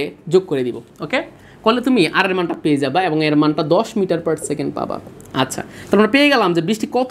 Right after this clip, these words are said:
বেগে পড়ছে, দশ meter per second বেগে পড়ছে। এখন আমরা দিকটা বার করতে চাই। দেখো, আমাদের লব্ধি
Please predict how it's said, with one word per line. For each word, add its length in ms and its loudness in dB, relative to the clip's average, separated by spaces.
বেগে 280 -4
পড়ছে, 340 -6
দশ 100 4
meter 240 -2
per 180 -2
second 260 -6
বেগে 200 -6
পড়ছে। 260 -8
এখন 180 4
আমরা 120 4
দিকটা 280 2
বার 160 2
করতে 180 -4
চাই। 320 0
দেখো, 300 -4
আমাদের 220 6
লব্ধি 200 6